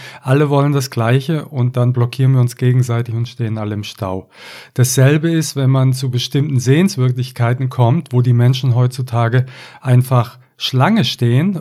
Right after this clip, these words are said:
um dieses eine Foto zu machen, das auch alle machen. Dafür steht man geduldig Schlange, mehrere Stunden zum Teil auch, ähm, wohl wissend, dass man jetzt auch nicht mehr alleine dort ist, aber es verliert dann schon sehr an Reiz. Äh, das Problem ist, dass natürlich dann auch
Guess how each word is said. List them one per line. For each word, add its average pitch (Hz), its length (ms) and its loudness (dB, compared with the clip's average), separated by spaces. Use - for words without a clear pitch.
um 208 400 2
dieses 165 400 -4
eine 151 340 -2
Foto 147 380 -6
zu 135 160 -6
machen, 135 260 -2
das 120 180 -4
auch 117 240 -8
alle 156 200 -2
machen. 123 340 0
Dafür 131 260 -4
steht 131 280 -6
man 120 160 -2
geduldig 175 400 -2
Schlange, 131 400 -2
mehrere 135 340 -4
Stunden 127 380 -2
zum 127 180 -4
Teil 117 300 -4
auch, 120 320 -2
ähm, 127 380 2
wohl 127 520 2
wissend, 151 260 -2
dass 127 160 -2
man 127 160 0
jetzt 117 180 -4
auch 123 120 -4
nicht 123 240 -4
mehr 117 80 -2
alleine 113 340 -2
dort 113 240 -4
ist, 156 300 -4
aber 127 160 0
es 127 100 0
verliert 127 420 0
dann 127 160 2
schon 139 460 0
sehr 120 300 0
an 113 160 -2
Reiz. 117 560 -2
Äh, 131 240 4
das 131 220 -2
Problem 135 380 2
ist, 165 200 -2
dass 147 240 -2
natürlich 143 460 -4
dann 139 180 0
auch 135 400 -2